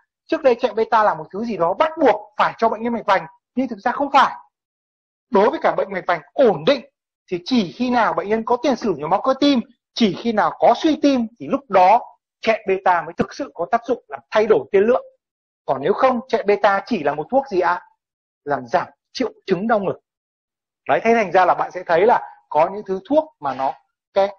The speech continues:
cái đơn thuốc ngày xưa của mạch vành là gì? Aspirin là chẹn beta giao cảm thì bây giờ nó không giống thế nữa, mà nó là gì? Là statin, là thay đổi lối sống. Đấy là quan trọng nhất. Còn sau đó, tùy theo việc bệnh nhân còn triệu chứng hay không, lúc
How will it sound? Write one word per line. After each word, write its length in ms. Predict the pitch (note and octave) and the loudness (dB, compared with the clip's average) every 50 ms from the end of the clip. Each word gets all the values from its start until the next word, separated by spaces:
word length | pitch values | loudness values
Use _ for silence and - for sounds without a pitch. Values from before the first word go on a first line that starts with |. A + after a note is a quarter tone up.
| _ _ _ _ - | _ _ _ _ -4
cái 100 | F3+ G3+ | -2 2
đơn 200 | G#3+ A#3+ A#3+ A#3+ - | 2 2 2 2 0
thuốc 240 | - D#4+ D#4+ D#4+ - | -2 -2 -2 -4 -4
ngày 140 | F#3+ D#3+ D#3 | -6 -6 -6
xưa 240 | - - C4+ C4 A#3+ | -2 0 0 0 0
của 120 | B3 - | 0 -2
mạch 140 | D3 D#3+ D#3 - | -4 -4 0 0
vành 140 | G3 F#3 F3+ | 0 0 0
là 100 | F3+ F3+ | -2 -2
gì? 220 | F3 G3+ F3+ D3 - | -4 -4 -8 -8 -6
Aspirin 680 | - - B3 C#4 - - - C4+ B3+ B3+ B3 A#3+ A3 F#3+ | -2 0 0 0 0 0 0 0 2 2 0 -2 -4 -6
là 100 | E3 C#3+ | -10 -6
chẹn 260 | - - A#3+ G#3 - | -4 -4 -4 -2 0
beta 300 | A3+ A3 A3 A#3 A3+ G#3+ | -2 0 2 0 0 0
giao 120 | A3 A3 A3 | 0 0 2
cảm 180 | G#3+ G3 D3+ - - | 2 2 2 0 -6
thì 80 | - C#3+ | -12 -12
bây 120 | E3 F3+ | -8 -6
giờ 80 | E3+ D3+ C#3 | -6 -6 -6
nó 60 | D3 | -8
không 200 | C#3+ - C4+ C4 | -8 -6 -4 -2
giống 180 | A3+ A#3+ A#3 A#3 | 0 -2 0 0
thế 120 | B3+ B3 | 0 0
nữa, 280 | B3 C4 C#4+ D4+ D#4 D4+ - _ _ _ | 2 4 4 2 2 0 -4 _ _ _
mà 120 | E3 D#3 | -6 -4
nó 120 | D#3 E3+ G#3+ | -2 0 2
là 140 | A#3+ A#3+ G3+ | 2 2 2
gì? 220 | F#3 G#3 G#3+ A3 - _ _ _ | 0 -2 -4 -4 -8 _ _ _
Là 100 | D#3 C#3 | -4 -4
statin, 540 | - - - A#3 G#3+ A3 - C4 B3+ A#3+ G3+ D3+ | -4 0 2 2 2 2 2 -2 -2 -2 -4 -6
là 140 | C#3+ C#3 C#3 - | -8 -8 -6 -2
thay 140 | - A#3+ B3+ | 0 2 2
đổi 140 | A#3 F#3+ D#3 | 2 2 0
lối 120 | E3 F#3 | 0 -2
sống. 260 | F3+ - A3 A3 B3 - _ _ _ _ _ _ _ _ _ _ _ _ _ _ _ _ _ | 0 0 0 0 0 -4 _ _ _ _ _ _ _ _ _ _ _ _ _ _ _ _ _
Đấy 160 | - D#3 D#3 | -2 0 0
là 100 | G#3 G#3+ | 0 -2
quan 180 | - - D#3 D3+ - | -2 -4 -6 -6 -8
trọng 120 | - - | -10 -12
nhất. 160 | D#3+ E3+ - - _ _ _ _ _ _ _ _ _ _ _ _ _ | -12 -12 -12 -14 _ _ _ _ _ _ _ _ _ _ _ _ _
Còn 120 | - D3 C3+ | -6 -6 -4
sau 240 | - - A3+ A#3+ | 0 2 2 4
đó, 420 | A#3 G#3 G3+ F#3+ G3+ A3+ - - - | 4 4 4 6 4 4 2 -2 -2
tùy 300 | - C4 A#3+ G#3+ F#3+ F3 - | 0 2 2 0 -2 -2 -2
theo 120 | A#3 A3 - | -2 -2 -2
việc 220 | G#3+ F3 - - | -4 -6 -6 -6
bệnh 120 | D3 D3+ F3 | -10 -8 -8
nhân 120 | G3 G#3 G3+ _ | -10 -14 -10 _
còn 220 | - G3+ F3 D#3+ | 0 0 0 0
triệu 140 | D#3+ F3+ F3 | 0 -4 -4
chứng 140 | F3 G3+ G#3+ | -4 -4 -4
hay 100 | A#3 A#3+ | -4 -4
không, 240 | A#3 - B3 A#3 A3+ - - _ _ _ _ - | -2 0 0 0 0 -2 -10 _ _ _ _ -4
lúc 140 | A#3 C#4+ | -4 -4